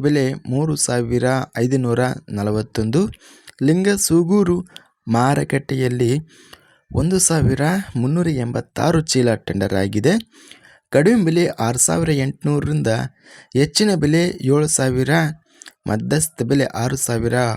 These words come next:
ಒಂಬೈನೂರು. ಮಾನ್ವಿ ಮಾರುಕಟ್ಟೆಯಲ್ಲಿ ತೊಗರಿ ಏಳು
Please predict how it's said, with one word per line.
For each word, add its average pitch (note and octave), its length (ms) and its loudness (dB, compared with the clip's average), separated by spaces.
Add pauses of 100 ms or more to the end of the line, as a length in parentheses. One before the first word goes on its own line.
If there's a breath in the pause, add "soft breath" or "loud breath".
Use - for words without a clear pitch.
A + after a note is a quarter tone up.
(220)
ಒಂಬೈನೂರು. A2+ 580 0 (800 soft breath)
ಮಾನ್ವಿ E3+ 520 2 (680 soft breath)
ಮಾರುಕಟ್ಟೆಯಲ್ಲಿ B2 920 0 (220)
ತೊಗರಿ A#2 380 2 (640 soft breath)
ಏಳು F3+ 300 4